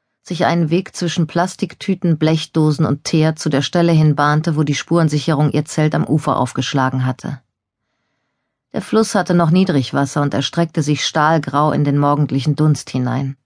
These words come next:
Er hätte auch im Büro bleiben und Däumchen drehen können, darauf warten, dass der Ermittlungsleiter ihn anrief, aber Ungewissheit machte ihn nervös.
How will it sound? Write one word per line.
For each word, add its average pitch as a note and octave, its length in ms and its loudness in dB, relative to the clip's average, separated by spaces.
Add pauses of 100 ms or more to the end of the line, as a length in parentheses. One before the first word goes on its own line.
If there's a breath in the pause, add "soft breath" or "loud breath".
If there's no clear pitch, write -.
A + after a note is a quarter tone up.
(1000)
Er - 80 0
hätte G#3 180 2
auch G3 60 0
im G#3 100 4
Büro G3+ 320 2
bleiben D3+ 420 2
und D3 140 0
Däumchen F3 360 2
drehen D3 300 2
können, D3+ 300 2
darauf C#3+ 300 -2
warten, E3+ 340 2
dass C3+ 180 -2
der D3 100 0
Ermittlungsleiter D3+ 800 0
ihn D3 140 0
anrief, D3 460 2 (540)
aber G3 220 0
Ungewissheit G3 640 0
machte F3 260 0
ihn C#3+ 140 0
nervös. D3 640 -2